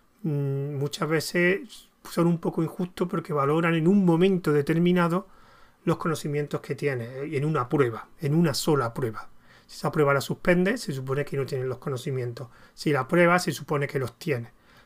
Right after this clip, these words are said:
Pero claro, solo una prueba. Esto después lo puedes juntar con una evaluación continua, con otra serie de ejercicios, pero al final el examen sigue siendo una prueba.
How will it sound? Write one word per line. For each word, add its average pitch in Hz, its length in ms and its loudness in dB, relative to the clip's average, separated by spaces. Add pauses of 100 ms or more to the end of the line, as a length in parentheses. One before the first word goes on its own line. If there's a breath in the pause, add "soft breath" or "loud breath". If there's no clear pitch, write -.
Pero 127 180 -2
claro, 147 160 2
solo 170 360 4
una 143 220 2
prueba. 123 480 0
Esto - 240 -6
después 143 280 -2
lo 139 80 0
puedes 139 220 -4
juntar 160 380 -4
con 160 120 -2
una 135 100 -2
evaluación 127 340 -2
continua, 165 600 2
con 143 140 -2
otra 131 180 -10
serie 139 200 -6
de 123 80 -4
ejercicios, 175 540 -4
pero 151 180 -2
al 127 60 -6
final 147 340 -4 (500 loud breath)
el 156 120 2
examen 170 320 4
sigue 165 200 2
siendo 165 420 0
una 143 300 6
prueba. 107 380 0